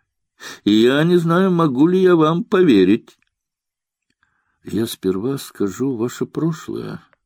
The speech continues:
и по нему вы увидите, могу ли я знать ваше будущее».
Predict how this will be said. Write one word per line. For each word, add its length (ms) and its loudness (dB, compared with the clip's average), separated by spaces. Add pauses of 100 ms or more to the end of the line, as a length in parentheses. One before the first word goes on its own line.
(800)
и 160 2
по 140 -2
нему 480 2
вы 220 2
увидите, 640 -2
могу 340 -2
ли 140 2
я 120 2
знать 580 -10
ваше 360 -4
будущее». 680 -6